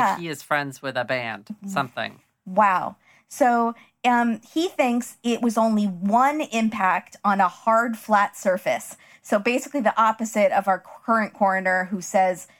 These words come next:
Speaker 2: that it's three, and she s-, thinks it was, like, an object.
Speaker 1: So he thinks it was her hitting her head one time and it shattering
Speaker 2: Yeah.
Speaker 1: in three places.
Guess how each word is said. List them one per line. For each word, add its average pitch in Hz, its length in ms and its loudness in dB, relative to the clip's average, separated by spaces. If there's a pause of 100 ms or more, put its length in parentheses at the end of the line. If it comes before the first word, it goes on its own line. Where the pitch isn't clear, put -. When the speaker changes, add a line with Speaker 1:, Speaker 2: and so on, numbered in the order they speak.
(140)
Speaker 2:
that 196 220 4
it's - 220 -12 (140)
three, 185 600 -8
and 214 180 0
she 240 160 -4
s-, - 160 -6
thinks 202 260 -4
it - 80 -8
was, 190 140 -8
like, 170 140 0
an 180 80 -6
object. - 500 -4 (440)
Speaker 1:
So 196 160 -2
he 277 320 -2
thinks 226 280 -4
it 147 100 -4
was 156 200 -2
her 143 280 0 (240)
hitting 254 280 -2
her 220 160 0
head 180 240 -2
one 170 180 0
time 165 300 0
and 151 100 -6
it 151 100 -8
shattering 147 880 -2 (140)
Speaker 2:
Yeah. 143 180 2
Speaker 1:
in 131 280 -8 (120)
three 151 240 -8
places. 131 680 -10